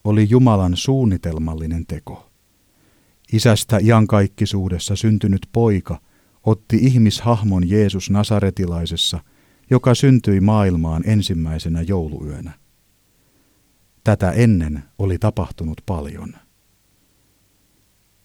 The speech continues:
Aivan ensimmäinen viittaus Messiaan saapumisesta annettiin heti syntiin lankeemuksen jälkeen – kun Jumala lupasi, että naisesta syntyvä maailman pelastaja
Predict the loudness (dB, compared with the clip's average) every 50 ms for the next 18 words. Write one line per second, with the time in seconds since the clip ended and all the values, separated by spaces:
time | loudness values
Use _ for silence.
0 | _ 0 2 4 6 6 6 6 6 4 4 2 2 4 4 4 4 4 2 2
1 | 0 0 0 2 2 0 -2 -4 -4 -4 -2 -2 -2 -2 0 0 2 2 0 -2
2 | -2 -2 -2 0 -2 -2 -4 -2 -2 -2 -2 0 -2 -2 -2 -2 -2 -4 -6 -10
3 | -10 -12 -14 -14 -14 _ _ _ _ _ _ _ _ _ -2 2 4 4 4 4
4 | 2 0 0 2 2 2 2 0 0 2 0 0 2 4 4 4 4 2 0 -2
5 | 0 0 0 2 0 0 0 0 0 0 -2 -4 -6 -8 -8 -8 -4 -2 0 0
6 | 0 -2 -2 -6 -8 -8 -6 -6 -8 -10 _ _ _ _ _ _ _ _ _ _
7 | _ -2 2 2 4 4 2 0 0 2 4 4 4 4 2 2 2 0 0 0
8 | -2 -4 -4 -4 -6 -6 -6 -8 _ _ -8 -6 -6 -4 -4 -4 -4 0 0 0
9 | 0 0 -2 -4 -4 -6 -4 -2 0 0 0 0 -4 -4 -4 -4 -2 0 0 0
10 | 0 0 0 0 -2 -4 -6 -6 -4 -4 -2 -2 -2 -4 -6 -8 -10 -10 -8 -8
11 | -10